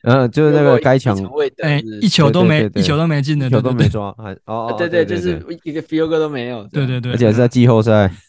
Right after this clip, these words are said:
Speaker 3: 对，对，对，没错。
Speaker 1: <laughs> 好爽啊。
Speaker 3: 然后害我被淘汰这样，但是我觉得，
Speaker 2: <laughs>
Speaker 3: 因为他近两年真的说都是全勤啊，然后其实我，
Speaker 1: 嗯。
Speaker 3: 因为我没有比进攻篮板，所以我，我还真的蛮喜欢这支球员的，就是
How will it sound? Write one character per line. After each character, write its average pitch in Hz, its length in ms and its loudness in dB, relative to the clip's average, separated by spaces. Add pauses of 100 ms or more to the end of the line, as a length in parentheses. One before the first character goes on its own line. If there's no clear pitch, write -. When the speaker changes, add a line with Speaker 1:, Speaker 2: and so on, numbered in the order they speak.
(140)
Speaker 3:
对， 139 100 -2
对， 131 160 0
对， 123 240 -4
没 127 140 -6
错。 123 240 -6 (120)
Speaker 1:
<laughs> - 60 -20
好 - 100 -4
爽 - 20 0
啊。 - 0 -
Speaker 3:
然 - 0 -
后 143 80 -2 (140)
害 147 80 2
我 - 60 -4
被 - 120 -2
淘 123 180 -2
汰 120 180 -2
这 127 80 -6
样， 117 140 -10 (200)
但 170 140 -4
是 180 60 -2
我 139 140 0
觉 135 100 -2
得， 139 100 -2 (460)
Speaker 2:
<laughs> - 520 -18
Speaker 3:
因 226 100 -6
为 - 20 -2
他 233 100 0
近 220 200 0
两 139 120 2
年 123 140 0
真 151 100 -4
的 165 120 -4
说 160 160 -2
都 165 160 -6
是 147 400 -4
全 135 280 -6
勤 127 160 -8 (140)
啊， - 100 -20
然 135 140 -8
后 143 400 -4
其 151 120 -8
实 160 100 -4
我， 139 140 -4
Speaker 1:
嗯。 78 80 -8
Speaker 3:
因 71 60 -8
为 - 20 -12
我 76 120 -16
没 127 80 -6
有 131 80 -2
比 117 400 -8
进 147 140 -4
攻 135 80 0
篮 120 160 -2
板， 113 120 -6
所 139 120 -4
以 - 20 -2
我， 127 160 -6
我 117 160 -8
还 117 100 -4
真 143 160 -4
的 139 60 -2
蛮 117 160 -4
喜 113 160 -8
欢 117 140 -6
这 117 100 -6
支 113 340 -8 (480)
球 113 220 -8
员 120 80 -10
的， 117 60 -10
就 135 100 -6
是 156 120 -2